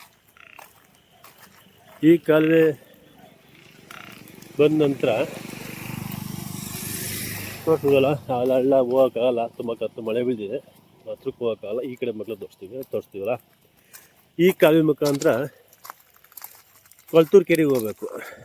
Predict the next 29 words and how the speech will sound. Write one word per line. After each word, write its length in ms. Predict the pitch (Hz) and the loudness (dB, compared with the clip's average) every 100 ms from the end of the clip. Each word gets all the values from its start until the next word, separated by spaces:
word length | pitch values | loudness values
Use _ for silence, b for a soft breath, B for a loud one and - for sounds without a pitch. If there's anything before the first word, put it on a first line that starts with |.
| B B B 151 | B B B 0
ಆದ್ರೆ 200 | 160 135 151 - b b - - - _ _ _ _ _ - - - - | 4 4 2 -6 b b -20 -20 -20 _ _ _ _ _ -20 -20 -20 -2
ಕ-, 320 | 165 160 160 160 | 4 4 4 4
ನಮ್ಮ 240 | 160 170 170 160 | 4 4 4 4
ತಲೆಗಳು 280 | 160 170 151 | 4 4 2
ನಾವು 100 | 147 | 2
ನೋಡಿದ್ದೀವಿ 420 | 160 165 135 110 98 - | 2 2 -2 -6 -10 -10
ಹಿಂದೆ 180 | 139 143 | -4 -2
ಹೆಂಗಿದ್ವು, 380 | 131 135 127 131 113 117 117 110 - - 139 | -2 -4 -4 -4 -4 -10 -18 -18 -16 -6 -4
ಇವತ್ತು 200 | 131 123 | -2 -4
ಹೆಂಗೆ 240 | 120 123 120 | -4 -4 -4
ಇದೆ, 100 | 120 123 | -4 -4
ಮುಂದೆ 160 | 127 120 | -4 -4
ಯಾವ 80 | 113 | -4
ಥರ 80 | 117 | -4
ಆಗ್ತೈತೆ 260 | 110 104 101 | -6 -8 -12
ಅಂತ. 120 | 95 117 - - | -10 -12 -12 -4
ಆದ್ರೆ 140 | 143 165 | 0 2
ಮುಂದಿನ 260 | 165 190 190 170 | 2 4 4 4
ತಲೆಮಾರುಗಳು 460 | 165 170 175 165 156 | 2 4 4 4 2
ಏನು 100 | 160 | 2
ನಾವು 120 | 156 151 | 2 4
ನೋಡಿ 180 | 151 160 151 151 120 | 4 4 0 -2 -8
ಈ 40 | 135 | -4
ಥರ 100 | 139 131 127 127 | 0 0 0 0
ರಾಜಕಾಲುವೆಗಳ್ನ 640 | 139 147 139 135 131 127 123 | 0 0 0 2 0 0 -2
ಇವನ್ನೆಲ್ಲ 260 | 123 131 135 | -2 -2 -2
ಉಳಿಸಿಲ್ಲ 280 | 135 156 156 | -2 2 2
ಅನ್ನೋದಾದ್ರೆ 420 | 135 110 101 101 175 175 - _ B B B B B B - 156 | 2 -2 -2 0 0 -2 -14 _ B B B B B B -6 -4
ಮುಂದಿನ 280 | 185 196 | 0 2